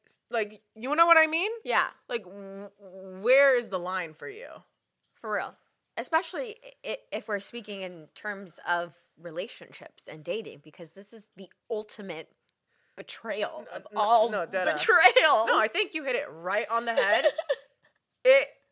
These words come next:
Speaker 1: happened to them, and yeah, they for-, they forgave them.
Speaker 2: Yeah.
Speaker 1: It, it must have happened to these people,
Speaker 2: Mm-hmm.
Speaker 1: and they forgave the person for it. So now they feel inclined to be angry at other women that don't forgive their partner for
Speaker 2: Yeah.
Speaker 1: this exact thing.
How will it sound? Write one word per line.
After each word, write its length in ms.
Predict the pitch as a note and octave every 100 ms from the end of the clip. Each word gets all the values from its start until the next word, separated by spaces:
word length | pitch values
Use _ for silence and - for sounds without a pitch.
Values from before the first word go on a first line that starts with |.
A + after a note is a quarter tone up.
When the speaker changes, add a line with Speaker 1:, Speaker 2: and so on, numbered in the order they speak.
| _ _ _
Speaker 1:
happened 640 | - - A#3 - C#4 C4 B3
to 180 | B3
them, 320 | G#3+ G#3+ A#3 A#3+
and 200 | G3+ F#3+
yeah, 260 | A3 C#4 F#3
they 200 | F#3+ A3+
for-, 160 | A#3
they 140 | G#3 D4+
forgave 440 | D4+ C4+ D4 F4+ F#3+
them. 260 | C3+ D3+ -
Speaker 2:
Yeah. 280 | C4+ A3+ A3+ -
Speaker 1:
It, 160 | A#3 A#3+
it 100 | B3+
must 300 | A#3+ C#4 F4+
have 100 | E4+
happened 320 | C#4 A#3 G#3 F#3+
to 100 | F3+
these 200 | F3 -
people, 300 | F3+ - -
Speaker 2:
Mm-hmm. 300 | G3+ - -
Speaker 1:
and 100 | G3+
they 100 | G3
forgave 600 | - G3 E3 G3+ A#3+ G#3
the 60 | G3
person 380 | - F#3 - D#3+
for 320 | - D#3+ E3+
it. 200 | D#3+ F#3+ _ _ _ -
So 380 | - - G3+
now 360 | F#3+ F#3 G3 G#3
they 560 | F3+ F#3+ F3+ F3 F3 D#3+
feel 200 | G3 F#3
inclined 760 | E3+ E3 - F3 F3 F3 E3+ D#3+
to 200 | - E3+
be 180 | E3+ -
angry 480 | E3+ F3+ F3+ F3+ E3+
at 200 | E3+ D#3+
other 280 | D#3+ E3+ F#3
women 360 | F3 E3 G3 G#3
that 180 | E3 E3
don't 220 | E3+ -
forgive 480 | - D#3 C#3 D#3 D3
their 120 | D3+
partner 460 | - C#3 - G2 G2
for 100 | A3
Speaker 2:
Yeah. 160 | A#3
Speaker 1:
this 80 | E3
exact 420 | D3+ - C3 -
thing. 200 | - D#2